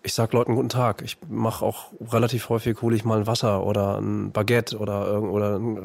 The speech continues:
ein Brot oder sowas und geb das halt gerne einfach weiter. Ich, das ist so, so, ich tu das nicht altruistisch irgend-, äh, ich tu das nicht, nicht, weil ich mich dadurch besser fühle in dem Sinne, sondern weil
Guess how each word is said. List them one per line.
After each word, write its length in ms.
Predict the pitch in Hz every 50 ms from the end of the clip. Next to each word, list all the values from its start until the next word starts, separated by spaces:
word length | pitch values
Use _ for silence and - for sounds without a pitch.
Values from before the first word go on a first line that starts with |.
| 110 101 107
ein 40 |
Brot 360 | 101 - - 123 123 120 - 113
oder 160 | 101 98 101
sowas 340 | 95 98 98 101 98 - -
und 140 | 110 104
geb 100 | - 107 -
das 180 | 104 101 -
halt 120 | 104 98 -
gerne 220 | - 101 101 101
einfach 280 | 90 98 - 110 - -
weiter. 240 | 110 107 107 - 98
Ich, 120 | 101 - - - _ -
das 220 | - 113 - -
ist 100 | 123 -
so, 280 | - 113 104 104 104 107
so, 260 | 113 110 104 104 107 - - - - - - -
ich 100 | - -
tu 120 | - 131
das 160 | 127 123 -
nicht 180 | 127 117 - -
altruistisch 600 | 117 110 - - 127 123 - - 123 113 - - -
irgend-, 400 | 113 107 107 113 117 110 - 107
äh, 200 | 113 117 110 120
ich 100 | 104 -
tu 100 | - 131
das 140 | 123 113 -
nicht, 320 | 127 110 - - - -
nicht, 260 | 101 120 117 - -
weil 120 | - 120 123
ich 120 | 131 -
mich 140 | - 120 -
dadurch 260 | - 113 107 101 -
besser 220 | - 110 - 113 104
fühle 240 | - - 110 101 101
in 60 | 101
dem 160 | 104 107 101
Sinne, 180 | 107 113 113 110
sondern 320 | 104 104 104 104 101 110 - - - - - - - - - - _ _ _ _ _ _ _ 269 226 165 123 107 - - - - _ _ _ _ _ _ _ _ _ _ _ _ _ _ _ _ _ _ _ _ -
weil 340 | - 104 98 101 101 101